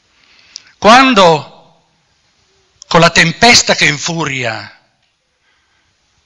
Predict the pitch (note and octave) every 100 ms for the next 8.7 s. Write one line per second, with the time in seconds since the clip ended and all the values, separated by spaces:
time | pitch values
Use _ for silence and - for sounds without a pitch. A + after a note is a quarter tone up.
0 | _ C3 C3+ C#3 B2 E3 - C#3+ D3 C3+
1 | B2+ - B2+ A#2 D3 C3 B2 B2+ B2+ B2
2 | A2 A2 G#2 _ _ _ _ _ _ _
3 | _ _ _ - - F3+ E3 E3 E3 F3
4 | E3 C3 A#2+ C3+ A#2+ D#3 D3 C3+ B2 B2+
5 | A#2+ A2 G#2 G#2+ D3 - _ _ _ _
6 | _ _ _ _ _ _ _ _ _ _
7 | - G#3+ A#3+ A#3+ F3 G3+ G#3 F3+ E3+ D3
8 | C3+ B2+ - G#2+ A#2 C3